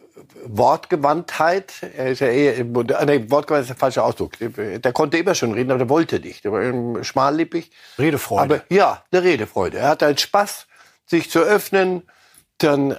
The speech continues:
Speaker 1: auch der, wir, wir Geheimnis dann wieder rein. Gündogan, könnte das die Konflikt? Naja, dann trägt der halt die Binde. Und er hat sich auch noch zu Ter Stegen geäußert. Der ist im Moment die Nummer eins. Lass doch mal gucken. Eine Entspanntheit, ähm, die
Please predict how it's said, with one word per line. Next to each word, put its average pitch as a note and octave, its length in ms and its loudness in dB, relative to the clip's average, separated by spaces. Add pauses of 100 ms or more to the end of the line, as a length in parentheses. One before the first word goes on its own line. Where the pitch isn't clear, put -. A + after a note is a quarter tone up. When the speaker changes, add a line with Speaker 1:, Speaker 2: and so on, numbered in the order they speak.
Speaker 1:
auch D3 260 0
der, B2+ 360 -2
wir, C#3+ 260 2
wir D3 260 2
Geheimnis C3 480 0
dann B2 160 0
wieder A#2 160 0
rein. B2+ 200 -2
Gündogan, A#2+ 800 0
könnte C3 220 -2
das B2 200 -2
die B2+ 100 -6
Konflikt? C3+ 600 -6
Naja, B2+ 260 -2
dann C3+ 200 0
trägt C#3+ 280 -4
der C3+ 140 2
halt B2+ 200 -2
die C3 60 -2
Binde. D#3 440 0 (380)
Und C3+ 160 2
er C3 60 6
hat C3+ 100 2
sich D#3 100 0
auch C#3+ 60 4
noch C#3 120 -2
zu C#3+ 140 0
Ter A#2 180 2
Stegen E3+ 340 2
geäußert. G2+ 440 2
Der C#3 120 2
ist C3 100 -4
im C3+ 100 2
Moment B2+ 300 0
die C3+ 80 -2
Nummer A#2+ 280 0
eins. C3+ 360 -4 (800)
Lass C3 180 0
doch C#3+ 100 2
mal C3+ 120 0
gucken. D#3+ 440 -2 (640)
Eine C#3 400 0
Entspanntheit, D#3+ 1120 -2 (380)
ähm, C#3 440 0 (300)
die D#3+ 420 2